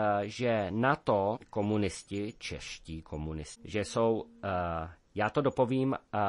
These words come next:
máme tady hovor, tak, eh, zvedneme hovor. Dobrý večer, slyšíme se?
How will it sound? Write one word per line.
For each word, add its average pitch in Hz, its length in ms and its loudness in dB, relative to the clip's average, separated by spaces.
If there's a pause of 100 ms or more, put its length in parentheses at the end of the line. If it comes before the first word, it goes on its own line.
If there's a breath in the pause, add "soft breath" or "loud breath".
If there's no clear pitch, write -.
(100)
máme 101 300 0
tady 127 220 2
hovor, 98 500 2
tak, 110 280 -4
eh, 101 320 -2 (100)
zvedneme 104 540 -2
hovor. 104 360 0
Dobrý 117 260 0
večer, 139 560 4
slyšíme 113 600 -2
se? 101 360 -2